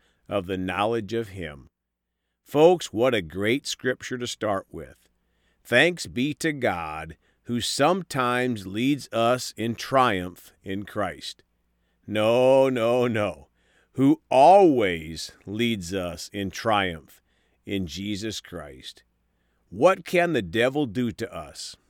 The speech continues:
The worst thing he can do, he thinks, is take us out. And then as a Christian, we get to be with Jesus for an eternity of time. Even though that would be before our time,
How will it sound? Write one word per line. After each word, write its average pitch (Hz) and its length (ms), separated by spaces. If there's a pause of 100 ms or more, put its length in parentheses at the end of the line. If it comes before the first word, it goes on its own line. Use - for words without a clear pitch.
(260)
The 117 100
worst 190 440
thing 185 220
he 165 160
can 170 340
do, 98 340
he 113 180
thinks, 92 640 (420)
is 107 180
take 156 440
us 160 280
out. 117 420 (500)
And 104 240
then 151 280
as 107 180
a 101 60
Christian, 190 800 (300)
we 101 100
get 127 240
to 101 80
be 113 260
with 165 280
Jesus 98 600
for 104 200
an 101 80
eternity 165 640
of 165 160
time. 87 560 (600)
Even 185 400
though 196 200
that 143 260
would 139 220
be 135 160
before 151 640
our 117 180
time, 104 640